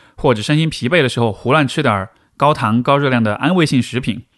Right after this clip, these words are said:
所以我想至少你可以从每天早上醒来后这个相对清静的意识相对敏锐的状态里加入喝一勺小绿粉的习惯。理想需要我们在现实条件下想方设法地创造空间，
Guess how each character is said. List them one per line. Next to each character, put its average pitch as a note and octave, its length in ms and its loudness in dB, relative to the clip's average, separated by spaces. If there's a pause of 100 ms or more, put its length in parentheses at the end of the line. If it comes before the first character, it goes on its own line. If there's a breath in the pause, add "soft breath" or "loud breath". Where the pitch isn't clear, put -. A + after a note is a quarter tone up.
(340 soft breath)
所 - 140 0
以 F3+ 40 4
我 A#3 140 2
想 B2+ 200 0
至 - 140 -6
少 C#3+ 200 2
你 A#2 100 0
可 - 160 -6
以 C#3 80 -2
从 B2+ 160 0
每 A2 100 0
天 B2 160 -2
早 G2+ 220 -2
上 A#2+ 160 -2
醒 G2 280 -8
来 F2+ 180 -10
后 A#2 260 -2 (260 loud breath)
这 A2+ 120 -6
个 G#2 80 -6
相 F3+ 280 0
对 C#3+ 200 0
清 F#3 340 -2
静 G3 180 -2
的 G2 200 -6 (240 soft breath)
意 E3+ 180 -4
识 B2+ 140 -6
相 D3+ 160 0
对 D3 100 0
敏 G2+ 180 -2
锐 A#2 100 -2
的 E3 80 -2
状 F#3 220 0
态 C3 180 -2
里 F#2 160 -10 (260 soft breath)
加 E3 200 0
入 D#3+ 140 -2
喝 D3 200 -2
一 C3+ 100 -2
勺 A2+ 160 -2
小 F#2+ 160 -6
绿 G#2 100 -6
粉 - 180 -8
的 A2 60 -12
习 - 200 -10
惯。 F#2+ 240 -6 (1040 soft breath)
理 C3 200 0
想 D#3 240 -4
需 D3 140 -2
要 C3 80 4
我 G#2+ 80 -2
们 F2+ 80 -8
在 A2+ 100 -2
现 B2+ 180 -2
实 A#2 60 0
条 G#2 180 -6
件 A2+ 120 0
下 A#2+ 260 -4
想 F2 240 -10
方 C#3 160 0
设 G#3 140 0
法 G2 100 -2
地 G2+ 80 -10
创 B2 160 0
造 G#2 80 0
空 D#3 220 -2
间， D3 240 -2